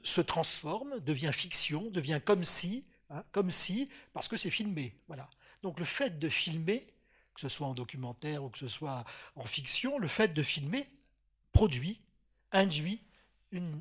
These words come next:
une dimension fictionnelle. La réalité filmée n'est plus la même que la réalité non filmée. Quelque chose s'est produit, qui est l'intervention du cinéma dans le monde, tout simplement, hein. Comment voulez-vous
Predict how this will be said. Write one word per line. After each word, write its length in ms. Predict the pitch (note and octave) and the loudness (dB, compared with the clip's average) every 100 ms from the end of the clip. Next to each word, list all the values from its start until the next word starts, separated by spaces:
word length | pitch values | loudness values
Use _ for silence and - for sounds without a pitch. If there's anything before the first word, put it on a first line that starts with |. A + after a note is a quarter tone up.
| - | -6
une 280 | F3+ D#3+ D3 | -4 -4 -4
dimension 480 | D#3 E3 - A3 | -4 -2 -2 -2
fictionnelle. 600 | - E3+ - A3+ B3 D#3+ - - - - E3+ | -4 -2 -2 -2 -4 -6 -8 -12 -18 -12 -2
La 120 | F3+ | 0
réalité 800 | F3 G3+ F#3+ F#3 - F#3+ F3+ D3 - - _ - | 2 2 2 0 -6 -6 -4 -6 -10 -20 _ -8
filmée 580 | - - D#3 E3 A3 C4+ F3+ | -4 -2 -2 0 -2 -2 -4
n'est 160 | D#3+ | -4
plus 300 | - - C4+ | -4 -4 -2
la 120 | F#3 | -2
même 360 | C#3 D3 E3+ G3 _ _ _ | -2 -2 -4 -6 _ _ _
que 80 | - | -6
la 140 | D3+ C#3+ | -4 -2
réalité 560 | C#3 C3+ C3+ - G3+ | -2 -2 -4 -4 -4
non 140 | E3 D#3 | -4 -6
filmée. 500 | - C#3 B2+ B2 - _ _ - | -6 -6 -8 -10 -12 _ _ -12
Quelque 260 | D3+ - | -10 -6
chose 280 | E3 F#3 F3 | -2 0 2
s'est 240 | - - D#3 | 2 2 0
produit, 800 | - F#3 D#3 D#3 A#3+ C#4+ A3+ - | 4 2 4 0 -2 -4 -8 -6
qui 200 | C#3+ E3 | 0 2
est 120 | G3+ | 2
l'intervention 600 | B2+ A2+ B2 B2+ C3 D#3 | 0 -4 -8 -6 -4 -4
du 100 | C3+ | 0
cinéma 380 | - C#3 C3+ C3 | 2 2 -2 -4
dans 120 | A#2 | -6
le 80 | B2 | -4
monde, 280 | F#3 D4 G3+ | -4 -4 -6
tout 100 | A#2 | -4
simplement, 520 | - - B2+ B3+ C4+ | -6 -6 -8 -6 -6
hein. 100 | D#3+ | -6
Comment 260 | - E3 D3 | -6 -6 -6
voulez-vous 460 | C3+ C3 C3+ A#3+ | -4 -4 -4 -10